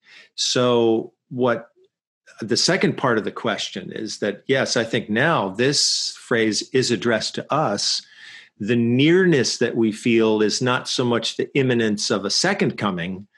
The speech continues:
but all of, all of the joy and goodness that came along with the first coming. I remember a colleague said to me once, he said, "I wish people wouldn't be so,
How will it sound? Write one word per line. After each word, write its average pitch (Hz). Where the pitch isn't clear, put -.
but 127
all 139
of, 120
all 156
of 120
the 120
joy 139
and 98
goodness 131
that -
came 131
along 123
with 131
the 151
first 202
coming. 92
I -
remember 170
a 131
colleague 147
said 104
to 107
me 107
once, 107
he -
said, 143
"I 127
wish 196
people 202
wouldn't 147
be 131
so, 139